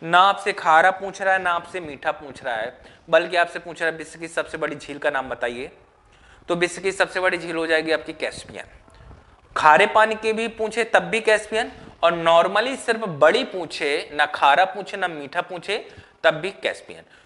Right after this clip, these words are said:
तो यूरोप और एशिया की सीमा पर चार, दो पर्वत और दो झीलें हैं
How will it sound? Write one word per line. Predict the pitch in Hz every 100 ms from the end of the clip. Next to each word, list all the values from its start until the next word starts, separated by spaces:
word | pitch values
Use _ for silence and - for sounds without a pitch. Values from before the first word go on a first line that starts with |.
| _ -
तो | 175
यूरोप | 156 156 202 240
और | 180 175
एशिया | 165 156 175 180
की | 185 190
सीमा | - 147 143
पर | 143 - 175 - -
चार, | - 147 147 165 - -
दो | 143 156
पर्वत | 156 139 131 156 -
और | 185 156
दो | 123 127
झीलें | - 131 151 185
हैं | 208